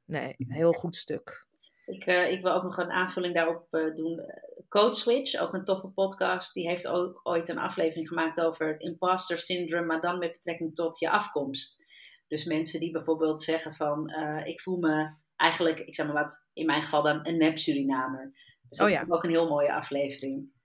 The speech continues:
Speaker 2: Eh,
Speaker 1: Ja.
Speaker 2: ik zal eens kijken of ik hem nog terug kan vinden, dan, eh, gooien we die ook in de show notes. Dit wordt weer een heel lange show notes, peoples.
Speaker 1: Ja, lekker toch? Heerlijk.
Speaker 2: Ja.
Speaker 1: Kunnen, hebben jullie lekker veel dingen te doen in, eh, in de winterbreak?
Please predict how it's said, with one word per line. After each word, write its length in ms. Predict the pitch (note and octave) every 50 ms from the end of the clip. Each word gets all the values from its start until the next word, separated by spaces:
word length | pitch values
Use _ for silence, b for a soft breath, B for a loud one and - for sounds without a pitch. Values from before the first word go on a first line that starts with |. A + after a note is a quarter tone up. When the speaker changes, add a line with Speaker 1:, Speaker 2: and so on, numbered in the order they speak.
| _ _ _ _ _
Speaker 2:
Eh, 280 | - E3 C#3 C#3 C3+ C3+ -
Speaker 1:
Ja. 140 | E3+ F3
Speaker 2:
ik 120 | F3 - -
zal 140 | - - -
eens 40 | -
kijken 220 | - E3 D#3+ -
of 60 | E3
ik 60 | - -
hem 80 | E3
nog 140 | D#3+ D#3+ -
terug 200 | - F#3+ G#3 G3+
kan 140 | G3 G3 F#3+
vinden, 260 | - F#3+ F3+ F3 E3+
dan, 200 | D#3+ D#3+ D#3+ D#3+
eh, 120 | D#3 D#3
gooien 220 | - - D#3 D#3 D#3+
we 60 | D#3
die 100 | D#3 D3+
ook 120 | D3 D3+
in 60 | - C3+
de 80 | B2
show 160 | - - D3
notes. 160 | C#3+ D3 C#3+ -
Dit 120 | E3 -
wordt 160 | - G#3 G3
weer 180 | F#3+ G3+ G3 G3
een 60 | F#3+
heel 360 | F3 F3 F3+ F#3 F#3+ F#3+ F#3+
lange 240 | F#3 E3 E3 E3 E3
show 280 | - - D#3+ D#3+ D#3 D3+
notes, 340 | C#3+ C#3 C#3+ - - -
peoples. 600 | - C#3 C3+ C3+ C#3 C3+ C#3 - - - - - _ _ _ _ _ _ _ _ _ _
Speaker 1:
Ja, 120 | - G3 G#3
lekker 280 | G#3+ A#3 A#3+ A#3+ A3+
toch? 200 | G#3+ G3 G3 F3+
Heerlijk. 420 | E3 F3 F#3 G3 F#3+ F3 D3+ C3+ C3+
Speaker 2:
Ja. 220 | - - - - -
Speaker 1:
Kunnen, 260 | F#3 F3 F3 F3 E3+
hebben 200 | F3+ F#3 F#3+ F#3+
jullie 160 | - F#3 F3+
lekker 260 | G3+ G#3 G#3 G#3+ G3+
veel 320 | - - G#3 G3 G3 F3 B B B B B B
dingen 260 | - G3+ G3+ G3+ G3+
te 140 | G#3 G3+ E3+
doen 240 | D3+ G3+ G#3+ G#3+ G3+
in, 220 | G3 F#3 F3+ F3+
eh, 360 | F3 F3 E3+ E3+ E3+ E3 - C#3+
in 100 | F3 E3+
de 100 | F3 D#3+
winterbreak? 800 | F3+ F#3 F#3 F#3 F3 D#3+ C#3 C3 D#3+ D#3+ D#3+ D#3 D3 D3+ D3